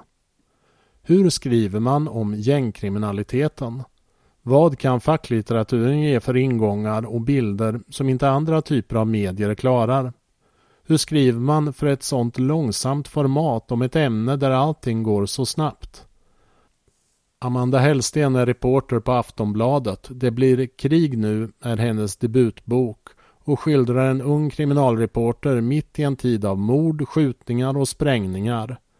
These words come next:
Det är en berättelse om nyhetsjakten, gängens maktspel och människorna som drabbas.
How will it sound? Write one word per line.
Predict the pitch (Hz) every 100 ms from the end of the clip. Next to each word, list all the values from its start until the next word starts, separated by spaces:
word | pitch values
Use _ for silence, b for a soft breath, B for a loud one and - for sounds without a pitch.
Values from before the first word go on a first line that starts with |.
| _ _ _ _ _
Det | -
är | 135
en | 135
berättelse | 151 131 - 151 143 143
om | 123
nyhetsjakten, | 135 156 107 104 - 113 135 - 151 107 87 -
gängens | 120 120 131 147 139 123 -
maktspel | 131 113 - - 139 113 113
och |
människorna | 123 139 104 101 - 143 123
som | 113 104
drabbas. | 110 104 92 113 117 - -